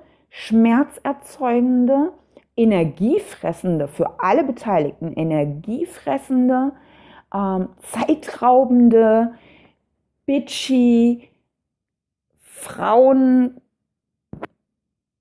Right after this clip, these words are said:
herabsetzende, ey, hallo, Schwester im Geiste, Schwester im Blute, irgendwo sind wir alle verwandt, irgendwo kennen wir jeden über jeden, äh, siebten, keine Ahnung, auf der Welt.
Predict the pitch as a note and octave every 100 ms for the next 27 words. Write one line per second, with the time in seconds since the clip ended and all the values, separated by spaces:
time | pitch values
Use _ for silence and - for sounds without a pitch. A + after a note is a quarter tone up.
0 | _ _ _ _ G#3 A#3 F#3+ A#3 B3 -
1 | A3+ A3 A3 - A3 G#3 G3+ G3 G3 F#3+
2 | F#3+ _ _ - - G3 G3 F3 - G#3+
3 | B3+ A3+ F3 D#3+ - - F3+ G3+ G3 -
4 | - F#3+ F#3+ D#3 A3+ - - - A3 G#3+
5 | - - F#3 F3+ F#3+ A3+ A#3 F#3+ F3 -
6 | G3 G3 G3 - - A#3 - G3 G3+ -
7 | F3 F3+ A3+ B3 D#3+ F#3+ G3+ F#3 - G#3
8 | A3+ F#3+ E3+ E3+ F#3+ A3 G3+ F3+ F3 F3
9 | E3+ G#3+ A3+ A3 G#3+ G#3+ G3+ G3 - E3
10 | F3 F#3+ A#3 - - G#3+ G3+ G#3 G3+ F3+
11 | G3+ B3 G#3 F3+ F#3+ F3+ F#3+ A3 B3